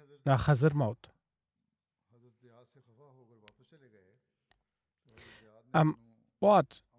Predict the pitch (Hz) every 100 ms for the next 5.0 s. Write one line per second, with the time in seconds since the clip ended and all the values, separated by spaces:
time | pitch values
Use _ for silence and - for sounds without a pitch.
0 | _ 147 147 160 185 160 - _ - -
1 | 170 - 131 165 - 120 104 - - _
2 | _ - 175 160 143 202 _ - 143 139
3 | - 147 160 160 139 123 170 208 - 127
4 | 139 - _ - - 127 123 117 110 -